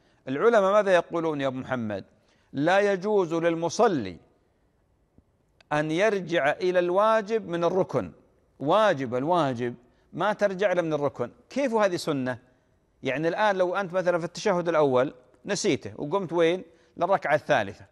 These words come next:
وتلبست في الركعة الثالثة، وذكروك قالوا لك مثلًا بأنك نسيت، أو أنت تذكرت بأنك نسيت التشهد الأول، ما ترجع له، ما ترجع له. لماذا؟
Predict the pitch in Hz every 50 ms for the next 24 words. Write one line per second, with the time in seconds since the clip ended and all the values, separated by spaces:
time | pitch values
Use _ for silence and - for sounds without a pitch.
0 | _ _ _ _ _ - 135 - 175 185 175 175 196 202 - - 180 175 180 170
1 | - 131 139 135 - - 131 110 98 95 - - _ _ _ _ _ _ _ _
2 | _ _ _ - - 143 143 175 190 - - 196 214 226 226 202 180 196 196 208
3 | 220 220 208 170 190 202 190 196 208 214 208 196 175 190 185 196 190 180 - 185
4 | 185 - - 214 196 - - 202 214 214 262 247 185 - - 160 175 160 - -
5 | - 208 214 165 165 180 165 185 185 180 - 175 180 165 220 233 185 190 165 -
6 | 202 180 160 151 135 117 - - - - _ - - 208 247 254 - 269 254 233
7 | 240 240 165 139 120 107 98 - _ _ _ _ _ _ _ _ _ _ _ -
8 | 190 208 208 240 233 202 165 165 127 135 156 185 202 208 208 196 156 131 117 113
9 | 117 117